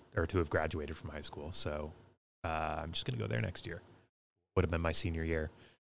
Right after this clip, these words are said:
and, uh, ended up not liking that. All the, all the things I disliked about high school were the same as community college. Uh, so I, I looked for other things for a while. Um, I ended up getting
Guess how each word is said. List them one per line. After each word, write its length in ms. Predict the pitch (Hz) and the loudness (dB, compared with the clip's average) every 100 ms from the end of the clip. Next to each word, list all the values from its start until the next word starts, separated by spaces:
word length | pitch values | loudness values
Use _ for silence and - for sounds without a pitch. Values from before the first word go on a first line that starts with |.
| _ _ - | _ _ 4
and, 580 | 92 85 82 82 80 80 | 8 8 8 4 4 2
uh, 420 | 78 78 78 90 - - - _ | 4 2 0 -2 -6 -14 -20 _
ended 220 | 120 101 | 6 8
up 100 | 95 - - - 92 | 6 4 -6 -8 2
not 240 | - 101 110 | 8 8 10
liking 360 | 92 90 90 | 6 6 2
that. 280 | 82 76 80 - | 0 -2 -2 4
All 160 | 87 | 6
the, 280 | 90 87 78 - - | 8 6 4 -2 2
all 160 | - 143 | 10 10
the 80 | 127 | 10
things 300 | - 101 92 | 6 6 6
I 60 | |
disliked 420 | 85 90 95 82 - | 4 4 4 2 2
about 180 | 85 | 0
high 80 | 82 | 0
school 240 | 80 - 78 | -2 0 0
were 80 | |
the 60 | 76 | 0
same 240 | - 80 | 2 2
as 100 | 76 | 0
community 320 | - 85 80 78 | 0 0 0 -2
college. 540 | - 71 76 - - - - _ _ _ - | -2 -2 -2 -4 -8 -14 -20 _ _ _ 0
Uh, 240 | 82 80 | 2 4
so 160 | 82 110 | 6 8
I, 220 | 87 95 - - | 8 6 2 4
I 460 | 92 87 85 85 82 - - _ _ _ - | 6 6 4 2 0 -8 -20 _ _ _ 8
looked 160 | 117 | 8
for 160 | - 110 | 8 8
other 180 | 95 90 | 10 8
things 300 | - 87 87 | 4 2 2
for 160 | - | 4
a 60 | 87 | 6
while. 540 | 85 82 82 80 80 82 - | 8 6 6 4 2 -2 0
Um, 600 | 90 80 78 78 78 78 - - _ _ _ _ _ | 2 4 2 0 -2 -6 -12 -20 _ _ _ _ _
I 80 | 104 | 8
ended 140 | 120 127 | 10 8
up 100 | - | 6
getting 400 | 98 90 87 | 6 6 4